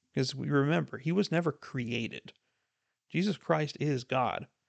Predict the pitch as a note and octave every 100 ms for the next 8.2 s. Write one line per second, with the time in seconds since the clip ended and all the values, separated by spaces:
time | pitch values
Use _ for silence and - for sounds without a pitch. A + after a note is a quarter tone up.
0 | _ _ C#3 C3 - C3+ - - - -
1 | _ _ _ _ _ _ - C3 C3+ B2+
2 | E3 C3 B2+ C3 G2 - - _ _ _
3 | _ _ _ _ _ _ D#3 D#3 C#3+ C#3
4 | - _ C3+ B2 C3+ D3+ - C3+ D3 D3
5 | C#3 C#3+ A#2 - _ _ _ _ - B2+
6 | - G3+ F3 C#3+ - D#3 - E3 D#3 C#3
7 | - E3+ D3+ D3 C3+ A#2 A2+ C#3+ E3+ B2
8 | C3